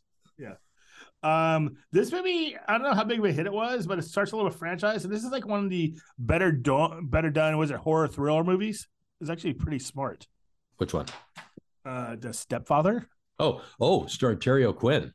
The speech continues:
Speaker 2: That's right. Terry O'Quinn, everybody, uh, is, is one of the, he's, he's always a phenomenal character actor. This is his first lead. This was a lead, but it, you pr-, probably know him from, uh, like, Millennium. You know, he always
Speaker 1: Lost.
Speaker 2: shows up. Yeah,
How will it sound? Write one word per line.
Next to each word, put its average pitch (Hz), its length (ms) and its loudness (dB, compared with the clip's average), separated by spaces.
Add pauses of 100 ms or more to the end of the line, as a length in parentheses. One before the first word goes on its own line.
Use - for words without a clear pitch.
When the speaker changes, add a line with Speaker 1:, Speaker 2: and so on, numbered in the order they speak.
(140)
Speaker 2:
That's - 220 -8
right. 113 340 0 (640)
Terry 170 200 4
O'Quinn, 156 220 4
everybody, 120 480 2
uh, 101 640 0 (240)
is, 101 360 -2
is 95 220 -2
one 107 120 2
of 101 60 2
the, 95 180 2 (160)
he's, 135 220 0
he's 127 280 2
always 123 300 2
a 92 120 0 (380)
phenomenal 107 520 0
character 82 400 -2
actor. - 220 -18 (520)
This 90 140 -4
is 95 140 0
his 92 520 -2
first - 260 -6
lead. 101 280 -2
This 101 180 0
was 101 120 2
a 92 60 2
lead, 92 280 2
but 87 120 -2
it, 95 220 -2
you - 220 -8
pr-, - 120 -10
probably 104 280 0
know 92 180 2
him 90 120 2
from, 85 260 0
uh, 78 240 -2
like, 78 140 -2 (120)
Millennium. 87 800 0 (400)
You 90 120 0
know, 87 60 4
he 87 80 4
always 92 140 4
Speaker 1:
Lost. - 80 0
Speaker 2:
shows 90 180 2
up. 85 220 0 (500)
Yeah, 107 220 -2